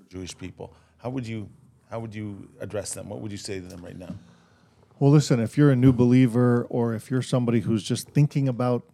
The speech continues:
Speaker 2: believing, you know, thinking about saying yes to Jesus,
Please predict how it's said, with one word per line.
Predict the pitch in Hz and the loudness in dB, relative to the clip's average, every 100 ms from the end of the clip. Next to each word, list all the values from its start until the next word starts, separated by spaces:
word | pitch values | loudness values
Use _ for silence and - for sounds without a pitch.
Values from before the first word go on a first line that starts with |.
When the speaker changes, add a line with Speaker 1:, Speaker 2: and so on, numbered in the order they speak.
| 156 - 117 | -14 -10 0
Speaker 2:
believing, | 131 127 127 117 123 120 | 4 6 4 4 2 2
you | |
know, | 113 113 | 0 -2
thinking | - 135 139 | -4 -6 -4
about | 117 110 120 | -2 -2 -2
saying | - 123 117 | -2 0 0
yes | 110 104 - | 0 -2 -2
to | 113 | -4
Jesus, | 95 107 92 101 - - | -2 -2 -2 -4 -6 -10